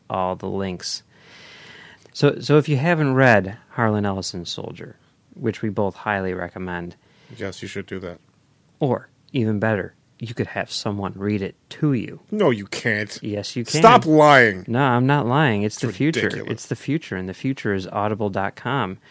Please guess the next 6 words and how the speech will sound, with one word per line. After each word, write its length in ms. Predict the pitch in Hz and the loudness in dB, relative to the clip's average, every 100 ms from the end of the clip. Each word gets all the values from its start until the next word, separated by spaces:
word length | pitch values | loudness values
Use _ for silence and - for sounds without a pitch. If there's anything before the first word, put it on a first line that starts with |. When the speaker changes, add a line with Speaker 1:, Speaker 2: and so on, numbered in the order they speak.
| - - _ - | -20 -20 _ -10
Speaker 1:
who 160 | 101 | -8
sponsors, 680 | - - 101 123 - 90 87 | -8 -4 -2 -2 -6 -8 -8
uh, 200 | 90 82 | -10 -10
Commentary 640 | - 92 90 85 95 87 87 | -12 -14 -12 -12 -8 -8 -8
Trek 240 | 98 90 | -8 -10
Stars. 460 | - 95 90 90 | -8 -6 -6 -6